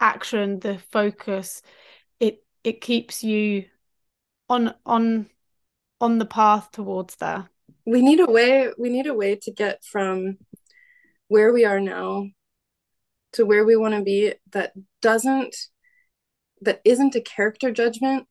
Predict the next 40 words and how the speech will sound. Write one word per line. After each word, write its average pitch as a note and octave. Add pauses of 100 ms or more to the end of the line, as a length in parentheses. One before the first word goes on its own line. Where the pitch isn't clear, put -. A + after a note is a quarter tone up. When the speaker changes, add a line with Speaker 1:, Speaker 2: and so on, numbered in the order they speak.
Speaker 2:
that G#3
doesn't A3+ (240)
put G#3 (100)
our F#3+ (100)
worth G3+
as G#3+
a G3+
person G3+
in A#3
question. C#4+ (260)
Speaker 1:
Hmm. G3+ (180)
Speaker 2:
We A#3
need B3
a C4+
way A#3
that's, G3+
and B3+ (160)
we, D4+
we C4+
have D#4
the B3
tools, -
we G#3+
have C#4+
the F4+
technology, F4 (140)
we D#4
can G4
build G4
it. - (580)
We, C#4
we're, B3+
we C4
have C#4
more C#4+
and D#4
more B3+
of G#3+
these G#3+
tools A#3+